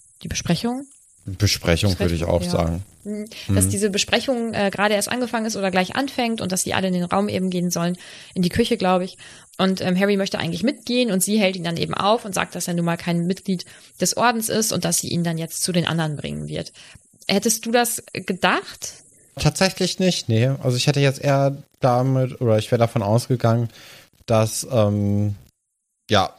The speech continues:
Speaker 2: dass das einfach jetzt so ein bisschen mehr erklärt wird, eben, was denn der Orden des Phönix macht. Vielleicht kommt das ja im nächsten Kapitel dann.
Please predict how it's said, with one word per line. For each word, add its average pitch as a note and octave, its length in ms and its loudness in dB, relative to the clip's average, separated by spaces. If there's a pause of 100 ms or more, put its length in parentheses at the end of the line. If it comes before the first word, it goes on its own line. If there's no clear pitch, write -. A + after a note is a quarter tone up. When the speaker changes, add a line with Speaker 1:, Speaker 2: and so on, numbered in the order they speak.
(100)
Speaker 2:
dass F#2+ 180 2
das G2 120 4
einfach G2 420 4
jetzt G2+ 320 2
so G2+ 420 4
ein G#2 100 0
bisschen G#2 560 2
mehr G#2+ 320 4
erklärt - 720 0
wird, G2+ 160 -2
eben, F#2+ 320 -2
was - 200 2
denn G2 140 4
der F#2+ 180 2 (120)
Orden G2+ 220 4
des F#2+ 160 -6
Phönix G2 400 -2
macht. G#2+ 340 2 (460)
Vielleicht G#2+ 320 0
kommt A2+ 140 2
das A2 160 2
ja G#2 100 4
im G2 120 0
nächsten G2+ 300 2
Kapitel A#2 500 0
dann. A#2 300 2